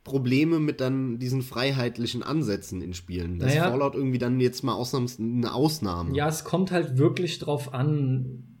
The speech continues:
Speaker 2: Aber es ist wirklich sehr stark spielabhängig. Bei Metal Gear ist ein anderer Punkt noch das Pacing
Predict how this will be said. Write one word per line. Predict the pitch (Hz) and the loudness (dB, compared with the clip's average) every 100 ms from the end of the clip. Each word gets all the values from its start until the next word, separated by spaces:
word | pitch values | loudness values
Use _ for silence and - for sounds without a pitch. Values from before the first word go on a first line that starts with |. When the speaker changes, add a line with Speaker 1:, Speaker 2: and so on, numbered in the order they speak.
| _ _ _ _ _ | _ _ _ _ _
Speaker 2:
Aber | 160 202 | 4 6
es | 196 | 4
ist | 208 - 151 | -2 -4 2
wirklich | 180 180 139 | 4 4 4
sehr | 139 | 4
stark | 127 131 | 4 2
spielabhängig. | 127 131 127 127 123 127 123 - - - - _ _ | 0 2 4 4 6 6 6 2 -8 -18 -20 _ _
Bei | 165 175 185 | 2 4 4
Metal | 180 190 202 | 2 2 2
Gear | 160 190 240 240 233 | 2 6 6 4 0
ist | 190 - | 0 0
ein | 196 | 0
anderer | 208 220 196 196 | 4 4 4 0
Punkt | - 202 214 208 | 4 4 4 2
noch | 180 180 175 - _ _ _ _ _ _ - | 0 0 -2 -14 _ _ _ _ _ _ -6
das | 170 135 | -4 -2
Pacing | - - 190 220 175 180 214 - - | -2 4 6 6 6 6 6 2 -10